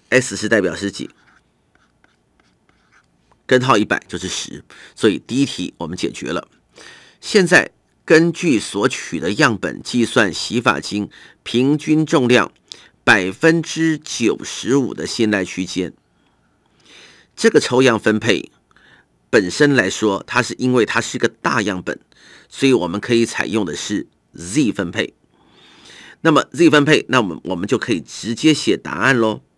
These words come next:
百分之九十五，那么我们的 Z 二分之阿尔法是几？这是最常用的，Z 是正负一点九六，所以直接写答案。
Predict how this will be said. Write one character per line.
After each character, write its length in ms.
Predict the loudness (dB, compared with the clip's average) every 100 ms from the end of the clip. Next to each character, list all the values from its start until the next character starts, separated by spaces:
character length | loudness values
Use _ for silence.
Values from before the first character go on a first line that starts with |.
| _ _ _ -20 -20 -20 -20 -20 4
百 200 | 6 6
分 180 | 4 4
之 100 | 4
九 220 | 4 0
十 220 | 0 2
五， 180 | 2 2
那 140 | 0 0
么 140 | 0
我 140 | -4
们 100 | -2
的 100 | 0
Z 220 | 0 0 0
二 100 | 2
分 140 | 2 0
之 120 | 0
阿 160 | 0 2
尔 60 |
法 160 | 2 -2
是 120 | -6
几？ 280 | -10 -14 -16 _
这 140 | -6
是 160 | -4 -6
最 240 | 0 0
常 260 | 0 -4 -2
用 220 | -2 -2
的， 160 | -8 -18 -20 _ _
Z 240 | 2 2
是 220 | 4 -2 -4
正 360 | -2 0 0
负 500 | -2 0 0 0 -6 _ _ _ _ _ -8
一 180 | -8
点 400 | -4 -4 -4 -8 -16 -18
九 200 | -6 -4
六， 240 | 0 0 -2 _ _ _ _ _ -20 -20
所 140 | 2 2
以 140 | 2 -8
直 120 | -2
接 120 | 0
写 120 | 0
答 120 | -2 -2
案。 180 | -4